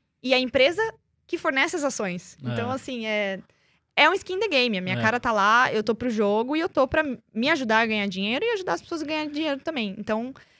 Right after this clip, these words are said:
Speaker 1: eu faço toda essa construção. E eu
Speaker 2: Sim.
Speaker 1: gosto dessa pegada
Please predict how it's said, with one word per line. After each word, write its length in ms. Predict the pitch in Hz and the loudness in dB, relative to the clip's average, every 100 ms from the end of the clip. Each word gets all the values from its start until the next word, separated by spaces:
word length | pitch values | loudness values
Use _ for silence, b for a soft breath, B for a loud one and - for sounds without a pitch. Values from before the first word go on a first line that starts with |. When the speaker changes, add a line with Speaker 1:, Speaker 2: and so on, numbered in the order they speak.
| b | b
Speaker 1:
eu 120 | - | -2
faço 300 | 269 269 - | 4 4 2
toda 280 | - 254 262 | -8 -4 -4
essa 160 | 302 285 | -2 -4
construção. 640 | 269 262 277 - 180 165 - - | -6 -8 -10 -8 -8 -8 -16 -4
E 40 | 220 | 0
eu 60 | |
Speaker 2:
Sim. 60 | 233 | 4
Speaker 1:
gosto 320 | 247 254 - | 4 4 -2
dessa 220 | 202 196 | -6 -6
pegada 600 | 196 196 185 185 175 170 | -4 -2 0 0 -2 -4